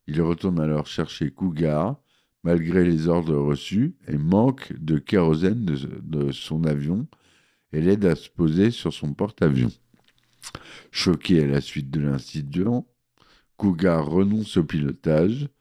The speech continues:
Le commandant du groupe aérien embarqué qu'il avait prévu d'envo-, qui avait prévu d'envoyer Cougar à l'United States Navy Fighter Weapons School, surnommée Top Gun,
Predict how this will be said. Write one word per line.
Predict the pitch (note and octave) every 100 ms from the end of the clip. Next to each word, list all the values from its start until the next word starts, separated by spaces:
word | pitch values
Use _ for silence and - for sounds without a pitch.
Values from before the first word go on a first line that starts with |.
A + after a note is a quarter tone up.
| _ _ _ _
Le | - -
commandant | G#2 F#2 F#2 G2+
du | F#2+ E2
groupe | D#2+ G2 F#2
aérien | F2 E2 D#2+ F2
embarqué | E2+ D2+ D2 - F#2+ A#2
qu'il | - D2
avait | C#2+ C#2+
prévu | - D#2+ D#2+ E2
d'envo-, | D#2+ D2 C2+ - _ _ _ _ _
qui | E2+
avait | D#2 D#2+
prévu | D2+ - F2 F2+
d'envoyer | F2 D#2 D2+ D2+ D2
Cougar | - F2+ D#2 E2+ E2 C#2
à | C2+
l'United | D#2+ E2 D#2+ D2+ - E2 D2+ C2+ -
States | - - E2+ D2+ -
Navy | D#2 D#2 D2 D2+
Fighter | - D#2+ D2 - C#2+
Weapons | C2+ C#2+ D#2+ D#2 D#2 C#2 B1
School, | - - G#2+ E3+ G3 _ _ _ _
surnommée | - - D#2+ D#2 D2 C#2+ C2
Top | - F#2 D#2+
Gun, | D2 D2+